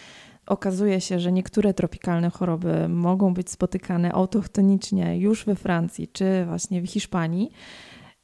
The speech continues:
Y, jak, no nie mówię, żeby wpadać, bo to też jest tak-, taka cienka granica pomiędzy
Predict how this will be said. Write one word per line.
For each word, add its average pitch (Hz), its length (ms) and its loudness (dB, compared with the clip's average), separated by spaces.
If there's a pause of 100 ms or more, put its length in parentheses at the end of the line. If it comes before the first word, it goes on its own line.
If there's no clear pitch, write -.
Y, 185 120 4
jak, 208 460 -2
no 208 80 2
nie 214 120 6
mówię, 240 260 4
żeby 214 220 2
wpadać, 214 440 0
bo 196 80 -2
to - 120 -6
też - 280 0
jest 190 120 0
tak-, - 300 -8
taka 180 260 -4 (120)
cienka 202 340 0
granica 190 520 2
pomiędzy 180 520 0